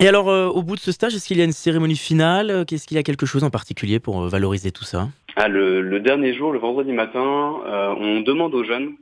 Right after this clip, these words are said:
Speaker 2: donc au groupe, d'organiser eux-mêmes la cérémonie de fin. On invite, euh, les référents des missions locales, on demande aux jeunes d'inviter leur famille, enfin on leur propose en tout cas,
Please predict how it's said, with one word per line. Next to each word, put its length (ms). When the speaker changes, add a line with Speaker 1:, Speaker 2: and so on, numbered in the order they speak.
Speaker 2:
donc 360
au 120
groupe, 380
d'organiser 600
eux-mêmes 400
la 180
cérémonie 400
de 60
fin. 160
On 440
invite, 460
euh, 480
les 300
référents 420
des 120
missions 280
locales, 540
on 500
demande 260
aux 120
jeunes 220
d'inviter 300
leur 140
famille, 260
enfin 140
on 60
leur 240
propose 340
en 60
tout 160
cas, 200